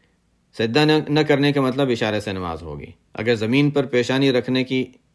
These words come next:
گنجائش نہیں ہے، اگر اس کی استطاعت نہیں ہے، گویا کہ نماز اشارے سے ہو رہی ہے۔ اب اشارے سے اگر نماز ہے، اشارے سے اگر نماز پڑھی جا رہی ہے تو بہتر صورت یہ ہے کہ زمین پر، جس طریقے سے بھی ہو جائے، انسان زمین پر بیٹھ جائے۔ اگر زمین پر بیٹھنے میں مشقت ہے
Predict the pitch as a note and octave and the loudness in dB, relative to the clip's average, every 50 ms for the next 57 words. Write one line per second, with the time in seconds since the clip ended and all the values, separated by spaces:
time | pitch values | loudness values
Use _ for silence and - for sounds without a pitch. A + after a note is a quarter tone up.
0 | _ _ _ - A2 A#2 A#2 A2+ B2 B2 B2 A#2+ A#2+ - C3+ C#3 C#3 B2+ B2 A#2+ | _ _ _ -6 -4 -2 0 2 2 2 2 0 0 0 2 2 2 2 2 2
1 | A#2 A2+ A2+ A2 A#2 A2 G#2+ G2+ - A#2+ A#2 A2+ - - A2+ G#2 A#2+ A#2 A2+ A2+ | 2 0 0 0 0 -2 -2 -6 -4 -4 -4 -4 -4 -6 -6 -2 0 0 0 -2
2 | A2+ - B2+ C#3+ C#3+ C3 A#2+ A#2+ C#3 C#3+ - _ _ _ _ _ - C3 C#3 C#3+ | -2 -2 0 2 2 2 2 0 -4 -6 -12 _ _ _ _ _ 0 2 2 2
3 | D3 C#3+ C#3 B2+ A#2 A2+ A#2 B2 A#2 G#2+ G2+ - G2 F#2+ F#2 F2+ F2+ F2+ E2+ E2 | 2 0 0 0 0 0 0 0 -2 -2 -4 -4 -4 -4 -4 -6 -6 -8 -8 -8
4 | D#2 D2+ D#2 D#2+ D#2 - - B2 A2+ A#2 A#2+ - C#3 D3 F3+ G3+ F#3+ - F#3+ F3 | -8 -8 -8 -8 -8 -6 -6 -2 -2 -2 0 0 0 2 2 0 0 0 0 2
5 | E3 D#3+ D#3 D3 D3 C#3 C#3 C#3+ C#3+ C3 A2+ G#2+ A2+ A#2 G#2+ F#2 - _ _ _ | 4 2 2 2 2 2 2 2 2 0 0 -2 -2 -4 -4 -6 -12 _ _ _
6 | _ _ _ _ _ _ _ - A2+ - A#2+ C3 D3+ F3 F3+ - - D#3 C#3+ C#3 | _ _ _ _ _ _ _ -12 -6 -4 -2 0 0 0 0 0 0 2 2 2
7 | B2+ C3 B2 B2 B2 A#2+ - A#2+ A#2 A#2 A2 A2+ A2 G#2+ G#2+ G#2+ G#2 G#2+ A2+ C3+ | 0 0 0 0 -2 -2 -2 -2 -2 -2 -2 -2 -4 -2 -2 -4 -4 -4 -6 -8
8 | D3 - _ _ _ _ _ _ - A#2+ G#2+ G2 G#2 A2+ A#2 A#2+ - D#3+ D#3+ D#3 | -8 -14 _ _ _ _ _ _ -4 -4 -2 -2 -2 -2 -2 2 4 4 4 4
9 | D#3 D#3+ D3+ D#3 D#3 D3+ D#3 D3+ D#3 D#3+ D#3 D#3 D3+ C#3+ B2 B2 B2 C3 C#3 C#3 | 2 2 4 4 4 4 4 4 4 4 4 2 0 0 2 2 2 4 2 2
10 | C3 A#2+ - A2+ G#2+ G2+ D3+ D#3+ D3+ - F#3 F3 E3+ - E3 D3 D#3 C#3 C#3 C3+ | 2 0 -2 -4 -2 -2 -4 -4 0 2 2 2 2 2 2 2 2 2 2 0
11 | C3+ B2 C3 B2+ A#2+ A2+ - B2 A#2+ A2 G#2 G#2 G#2 F#2+ - G#2 F#2 E2 E2 D#2 | 0 0 0 -2 -2 -2 -2 -2 -2 -2 -4 -6 -6 -6 -6 -6 -6 -6 -8 -8
12 | D2+ D2 - - - - _ _ _ _ _ _ _ _ _ _ _ _ _ _ | -8 -10 -14 -20 -20 -20 _ _ _ _ _ _ _ _ _ _ _ _ _ _
13 | _ _ _ _ _ _ _ _ _ _ _ _ _ _ _ _ C3+ C#3+ D3+ F#3+ | _ _ _ _ _ _ _ _ _ _ _ _ _ _ _ _ -2 2 4 4
14 | G3 F3 D#3 E3+ D#3+ E3 E3 D#3+ D3+ D#3 C#3+ C3 C#3 C3+ B2+ C3+ C#3 C3+ C3+ B2+ | 4 6 4 4 4 4 2 4 4 2 4 4 4 2 4 2 0 0 2 0
15 | B2 A#2+ - A#2+ A2+ - - B2 A#2 - - G#2+ A2+ A#2 A#2 | 0 0 -2 -4 -4 -2 -2 -4 -4 -2 -2 -2 -2 -2 -2